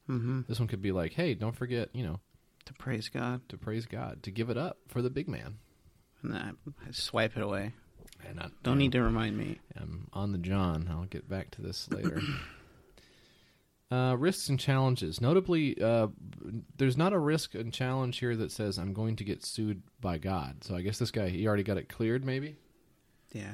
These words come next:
Speaker 2: Um, they already got that tucked away, an, an agreement to use
Speaker 1: I think that's
Speaker 2: Jesus'
Speaker 1: the,
Speaker 2: likeness.
Speaker 1: I think that's the first, the first step.
Speaker 2: You reach out to
Speaker 1: So
Speaker 2: Jesus' people. Uh, let's see, how much is it gonna cost to license,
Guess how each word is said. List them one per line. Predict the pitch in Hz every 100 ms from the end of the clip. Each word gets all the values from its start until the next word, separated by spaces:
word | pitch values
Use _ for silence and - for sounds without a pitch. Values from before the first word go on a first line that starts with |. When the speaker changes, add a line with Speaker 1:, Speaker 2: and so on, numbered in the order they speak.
| -
Speaker 2:
Um, | - 87 82 80 80
they | 92 95
already | 104 95
got | 95
that | 110 71
tucked | - 107 -
away, | 92 90 135 - -
an, | 87 90 -
an | 98
agreement | 95 107 107 123 -
to | 110
use | 104 104 104
Speaker 1:
I | 139
think | 165
that's | 135 131
Speaker 2:
Jesus' | 107
Speaker 1:
the, | 101
Speaker 2:
likeness. | 101 117 135
Speaker 1:
I |
think | 170 147
that's | 123
the | 113
first, | - 123 107 - - - -
the | -
first | - - 92 -
step. | - 80 76 _ -
Speaker 2:
You | 143
reach | 139 127
out | 120 107
to |
Speaker 1:
So | 98
Speaker 2:
Jesus' | 107 101 101 90 -
people. | 104 95 - 90 104 - - - _ _ _ _ _ _ -
Uh, | 123
let's | 120
see, | 127
how | 127
much | 185 175
is | 160
it |
gonna | 151 117
cost | - 131 127 120
to |
license, | 107 110 113 113 101 98